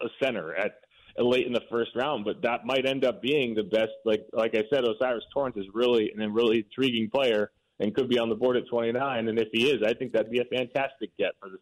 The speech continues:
Saints. So I think, to me, one of the things that really hamstrung this team over the last two seasons was offensive line injuries and the names you're trotting out there at offensive line. You know, when you're starting U D F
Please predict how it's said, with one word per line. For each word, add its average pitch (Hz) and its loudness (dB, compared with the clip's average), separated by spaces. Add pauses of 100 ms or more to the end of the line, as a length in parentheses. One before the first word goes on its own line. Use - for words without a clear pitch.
Saints. 90 0 (500)
So 127 2
I - 0
think, 190 -2
to 170 0
me, 185 2 (240)
one 123 2
of 180 0
the 180 2
things 151 -2
that 101 0
really 135 0 (800)
hamstrung 147 0
this 131 2 (120)
team 110 0
over 104 0
the 95 2
last 110 -6
two 120 -8 (120)
seasons 92 -6
was 90 0
offensive 113 -2
line 110 0
injuries 98 -4
and 95 -4 (360)
the 104 0
names 117 2
you're 110 0 (100)
trotting 104 -2
out 104 -4
there 87 -2
at 90 0
offensive 90 -6
line. 85 -4
You 92 -8
know, 98 -2
when 107 0
you're 107 0 (340)
starting 120 0 (360)
U 127 0
D 123 4
F 113 0